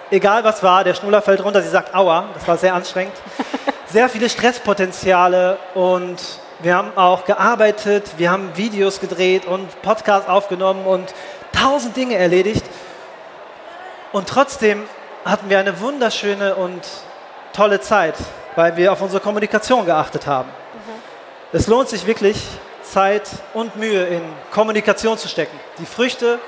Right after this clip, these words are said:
Speaker 1: sind super süß und man kann sie sehr, sehr schnell ernten.
Speaker 2: Das stimmt. Aber warum erzählen wir euch etwas so Persönliches?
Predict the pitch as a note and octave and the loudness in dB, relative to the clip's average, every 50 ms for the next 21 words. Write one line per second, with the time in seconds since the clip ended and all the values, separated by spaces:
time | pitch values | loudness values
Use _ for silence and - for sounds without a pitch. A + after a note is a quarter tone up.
0 | - - - - - - F#3+ G3 G3 - E3 E3+ A#3 C#4+ B3+ - B3+ A3+ E3+ F3+ | -16 -18 -20 -20 -12 -8 -8 -8 -8 -8 -8 -6 -6 -4 0 2 2 2 2 0
1 | G#3+ A3+ A#3+ A#3 - G3 F3+ F3 F3 - F3+ F#3+ F#3 - F3+ E3+ D#3 F3 A3 A#3+ | -4 -6 -6 -6 -8 -6 -4 -4 -2 -2 -2 -2 -2 -4 -8 -10 -6 -2 0 2
2 | B3 A#3+ A3 F#3 G3 F#3+ E3 - G3 F3+ E3+ F3 E3+ D#3+ - - - - - - | 2 2 2 4 2 2 2 2 0 0 2 2 0 0 -2 -6 -10 -16 -18 -18
3 | - - - - - - - - - - - G3 - - - - G#3 F#3+ F#3+ F#3+ | -20 -20 -20 -20 -20 -20 -20 -20 -16 -12 -10 -10 -10 -8 -6 -4 -4 -4 -4 -8
4 | - - - - - - - - - G#3 G#3 A3+ A3+ A3+ A#3 A#3+ D4 C#4+ A#3+ - | -12 -16 -18 -18 -18 -18 -14 -4 -2 0 2 2 4 4 4 4 4 2 2 2
5 | - - - C4+ C#4 C#4 A#3+ A3 A3 G#3 G#3 G#3+ - A3 G#3+ - - F#3 F3 G3+ | 2 2 0 0 2 2 2 2 2 2 0 0 0 -2 -2 -2 -6 -12 -6 -2
6 | A#3+ C4+ D4+ D#4+ E4+ - - C4 B3 G3+ A3+ C4 D4 C4+ A#3 F#3+ - - E3+ D#3+ | 0 2 2 2 0 0 0 -2 0 2 2 2 2 2 -2 -4 -2 -2 -2 -2
7 | D#3+ - - | -4 -6 -14